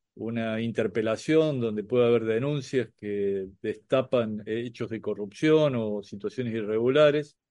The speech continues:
Entonces genera, se genera una confrontación peligrosa para el periodismo, porque desde el más alto nivel de un gobierno,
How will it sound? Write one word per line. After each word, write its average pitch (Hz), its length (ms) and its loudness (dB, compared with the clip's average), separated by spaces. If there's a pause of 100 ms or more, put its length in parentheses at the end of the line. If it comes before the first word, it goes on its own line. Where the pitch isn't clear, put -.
Entonces 139 480 0
genera, 147 440 2
se 123 140 -4
genera 139 240 -2
una 147 160 0
confrontación 131 1080 -2 (100)
peligrosa 139 640 2
para 117 260 0
el 110 120 -8
periodismo, 147 640 -2
porque 123 340 -2
desde 110 220 0
el 113 80 -4
más 135 220 -2
alto 117 680 0 (120)
nivel 127 420 4
de 110 180 -2
un 117 160 -6
gobierno, 147 640 2